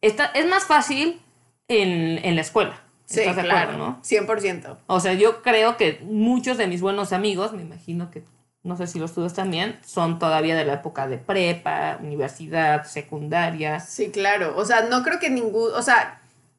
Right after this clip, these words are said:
Speaker 2: o sea, realmente creo que todas las personas que conocí acá han sido externos de mi vida escolar.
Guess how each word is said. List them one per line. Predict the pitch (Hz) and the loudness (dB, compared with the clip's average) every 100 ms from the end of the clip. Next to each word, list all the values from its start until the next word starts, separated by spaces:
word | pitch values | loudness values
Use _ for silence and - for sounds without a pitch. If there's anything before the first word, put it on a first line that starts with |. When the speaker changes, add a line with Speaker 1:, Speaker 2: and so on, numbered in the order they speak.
| _ | _
Speaker 2:
o | - | -4
sea, | 226 247 | 2 4
realmente | 254 285 311 339 359 | 6 4 2 -2 -2
creo | 269 | -2
que | 254 | -2
todas | 262 277 277 | 0 2 2
las | - | -2
personas | - 196 220 233 | -4 -2 0 0
que | 220 | 0
conocí | 208 185 180 185 226 | -4 -6 -6 0 2
acá | 220 220 202 220 - - _ _ - | 2 2 2 4 0 -10 _ _ -2
han | 214 | 0
sido | 214 233 226 190 | 0 2 4 4
externos | 202 - 220 214 226 254 | 0 2 0 2 2 2
de | 226 185 | 2 2
mi | 180 190 | 2 0
vida | 180 180 | 0 -2
escolar. | - 190 160 - | -2 -4 -2 -4